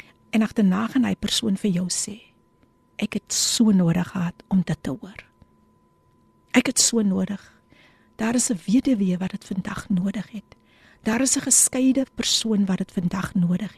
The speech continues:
het. Daar is 'n enkel persoon wat baie alleen voel.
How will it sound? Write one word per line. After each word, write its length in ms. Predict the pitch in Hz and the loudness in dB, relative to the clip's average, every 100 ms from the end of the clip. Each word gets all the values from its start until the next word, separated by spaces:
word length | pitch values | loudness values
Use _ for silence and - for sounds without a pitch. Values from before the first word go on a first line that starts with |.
| - | -20
het. 320 | - - - _ _ _ _ _ _ | -20 -20 -20 _ _ _ _ _ _
Daar 180 | 208 214 | -4 -2
is 140 | 220 | 0
'n 80 | 247 - | -2 -4
enkel 540 | - 311 311 - 269 254 | -2 2 2 0 -8 -8
persoon 600 | - - - - 214 190 | -6 -2 -2 0 0 0
wat 120 | 175 - _ | -2 -4 _
baie 360 | - 185 202 233 | 4 6 6 4
alleen 480 | - 190 180 180 214 | 2 -2 0 -2 -4
voel. 320 | - 226 196 | -4 -6 -6